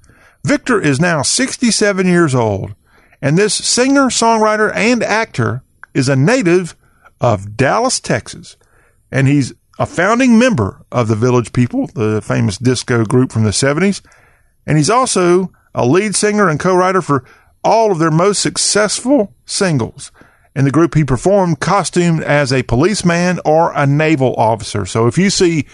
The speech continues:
any time the Village People sing, and it's either a guy in a cop uniform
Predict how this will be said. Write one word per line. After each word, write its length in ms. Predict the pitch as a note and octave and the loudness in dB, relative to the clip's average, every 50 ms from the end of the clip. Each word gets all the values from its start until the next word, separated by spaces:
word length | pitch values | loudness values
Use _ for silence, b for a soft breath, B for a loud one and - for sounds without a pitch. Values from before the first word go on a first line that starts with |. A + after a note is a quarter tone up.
| b b b b b | b b b b b
any 280 | F3 G#3 A#3 A#3+ A#3+ | 0 0 2 2 0
time 440 | - - G#3+ G#3+ G3+ G3 G3 E3 - b b b b b | 0 -2 0 0 2 2 0 0 -2 b b b b b
the 100 | - C#3 | -4 -2
Village 380 | C3 E3 F#3+ F#3+ F3+ D3+ - | 0 2 2 2 0 -2 -2
People 300 | - E3+ E3 C#3+ D3+ D3 | -4 -2 -2 0 0 0
sing, 440 | - - F3+ D#3+ C#3 B2+ B2 B2 A2+ - b b b b b | 0 0 0 0 0 0 0 0 -2 -4 b b b b b
and 100 | b B2 | b -2
it's 180 | B2 B2 - C#3 | -2 -2 0 0
either 220 | C#3+ C3 B2+ A#2+ | 0 2 2 0
a 60 | A#2 | 0
guy 220 | B2 C#3+ D3 D3 C#3+ | 0 0 0 0 0
in 60 | C3 | -2
a 60 | B2 | -4
cop 340 | - - - D#3 F3+ E3+ - | -4 -4 -4 -4 -4 -2 -2
uniform 560 | E3 E3 D#3+ C#3+ - D3 D#3+ D#3+ D#3 D#3 C3+ | -2 0 0 0 0 0 0 0 0 -2 -4